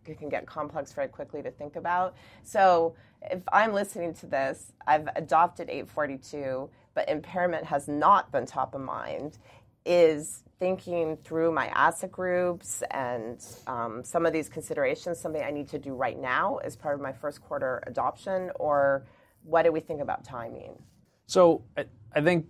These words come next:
Speaker 2: in terms of the asset groups, it's, it would be a useful exercise to make sure you understand what your asset groups are, particularly if you haven't had any triggers in a very long time, where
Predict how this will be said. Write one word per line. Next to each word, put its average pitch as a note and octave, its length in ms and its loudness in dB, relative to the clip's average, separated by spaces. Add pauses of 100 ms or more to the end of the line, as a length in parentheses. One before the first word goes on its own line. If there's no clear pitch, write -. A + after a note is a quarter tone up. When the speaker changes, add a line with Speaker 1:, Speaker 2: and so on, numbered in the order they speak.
(140)
Speaker 2:
in D#3 140 -2
terms F#3+ 260 4
of D#3+ 80 4
the B2+ 140 8
asset B2+ 380 6
groups, A#2 360 -2
it's, - 400 -6
it C#3+ 60 0
would C3 240 4
be B2+ 100 6
a A#2+ 60 6
useful A#2 500 2
exercise A2 720 2
to A2 100 -2
make A2 200 -4
sure - 180 -4
you A2 140 0
understand G#2+ 580 -4
what G#2 160 -2
your G#2 160 -2
asset G#2 360 2
groups - 380 -10
are, G#2+ 320 4
particularly B2 440 0
if G#2+ 100 -6
you A2 80 -2
haven't A2 340 2
had G#2 440 4
any G#2 240 -4
triggers A#2+ 760 -4 (380)
in A#2+ 100 0
a G#2+ 60 2
very G#2+ 280 4
long G2+ 300 0
time, C#3+ 400 -2 (380)
where G#2+ 560 4